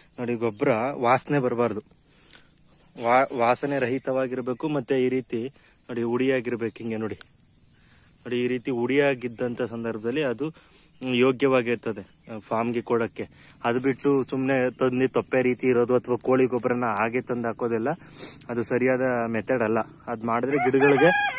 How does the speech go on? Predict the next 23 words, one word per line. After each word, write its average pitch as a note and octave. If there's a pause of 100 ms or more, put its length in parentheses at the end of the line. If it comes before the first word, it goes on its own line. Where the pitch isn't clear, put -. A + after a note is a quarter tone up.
(460)
ಬೇರ್ಗಳಿಗೆ E3
ಹಾನಿ D3
ಆಗ್ತದೆ. A#2 (1200)
So C3
ಈ C#3
ರೀತಿಯಾಗಿ C3 (440)
ಗೊಬ್ಬರ A#2+
ಫುಲ್ಲು D3+
ಕಂಪ್ಲೀಟ್ C3+
ಆಗಿ C3
ಹುಡಿ B2
ಹುಡಿಯಾಗಿರ್ಬೇಕು. B2+ (560)
ನೋಡಿ A2+ (280)
ಈ B2+
ರೀತಿಯಾಗಿ, B2 (800)
ನೋಡಿ A#2+
ಇಲ್ಲಿ A2+
ಕಾಣಿಸ್ತಿದೆಯಲ್ಲ, A2+
ಈ A#2
ರೀತಿಯಾಗಿ B2+
ಮಣ್ಣನ್ನ C3 (880)
ಎತ್-, -
ಎತ್ತರಿಸಿ B2